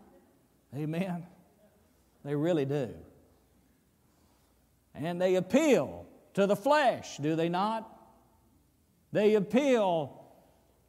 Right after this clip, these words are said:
to what makes you feel good. So what do you do? What do you do when, when, to, to keep from being taken in?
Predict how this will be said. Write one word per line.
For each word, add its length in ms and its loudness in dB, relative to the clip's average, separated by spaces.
to 580 4
what 160 0
makes 320 0
you 60 0
feel 340 2
good. 420 -4
So 200 2
what 240 4
do 60 -2
you 120 2
do? 500 2
What 180 0
do 60 -2
you 120 2
do 360 4
when, 420 -2
when, 840 -6
to, 200 -2
to 380 -4
keep 320 0
from 200 -2
being 400 0
taken 380 0
in? 260 -6